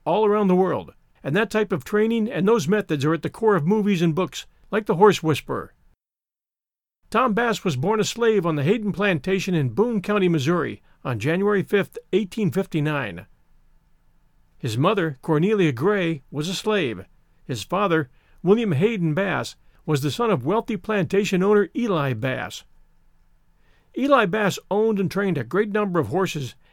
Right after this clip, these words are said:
and young Tom Bass watched and learned fast. In fact, as Tom once said, "He was no bigger than a horsefly when he began to spend time with the horses getting to know them." As a toddler, he had no fear of them. He would walk under the bigger horses without having to stoop,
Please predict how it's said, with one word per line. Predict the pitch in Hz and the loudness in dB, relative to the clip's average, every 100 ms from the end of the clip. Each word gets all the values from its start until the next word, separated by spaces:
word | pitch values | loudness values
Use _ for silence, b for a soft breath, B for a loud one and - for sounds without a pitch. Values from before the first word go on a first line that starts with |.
| - | -4
and | 139 | 2
young | 160 226 196 | 2 2 0
Tom | 202 208 170 | 0 0 0
Bass | 196 170 | 0 -2
watched | 131 135 185 214 - _ | -4 -4 -2 -2 -6 _
and | 170 151 | -2 0
learned | 185 196 143 | 2 2 0
fast. | 190 185 110 - - _ _ _ _ - | -2 -2 -4 -8 -18 _ _ _ _ -12
In | |
fact, | 131 240 220 - _ | -4 0 0 -4 _
as | 208 - | -8 -4
Tom | 208 214 | 0 2
once | 175 175 - | 2 2 0
said, | 214 180 101 _ _ _ _ _ | 0 0 -4 _ _ _ _ _
"He | |
was | 160 143 | 0 4
no | 226 | 4
bigger | 220 220 208 | 4 4 4
than | 175 | 2
a | 156 | 0
horsefly | 131 247 - 156 139 139 | 2 0 0 -2 0 2
when | 147 | 0
he | 156 | -2
began | 151 180 | 0 0
to | 160 | -2
spend | - 196 165 | -2 -2 -2
time | - 185 | -2 0
with | 170 - | 0 -2
the | |
horses | 127 208 139 135 | 2 2 2 -2
getting | 139 160 | -2 0
to | 135 | 0
know | 156 190 180 | 0 0 0
them." | - - _ _ _ _ _ _ _ _ _ _ _ _ _ _ | -6 -14 _ _ _ _ _ _ _ _ _ _ _ _ _ _
As | - 120 | -6 -4
a | 127 | -2
toddler, | 220 262 208 156 | 0 0 2 2
he | |
had | 214 190 | 2 2
no | 170 233 | 2 2
fear | - 247 240 | 0 0 0
of | 110 | -2
them. | - - _ - _ _ _ | -8 -18 _ -20 _ _ _
He | 214 | -2
would | 226 | 0
walk | 160 233 - | 2 0 0
under | 208 175 | -2 0
the | 147 | 2
bigger | 143 220 151 | 2 2 2
horses | 202 196 196 | 2 2 0
without | 143 190 | 0 2
having | 170 196 175 | 2 2 0
to | 135 | -2
stoop, | - - 247 | -4 -4 -4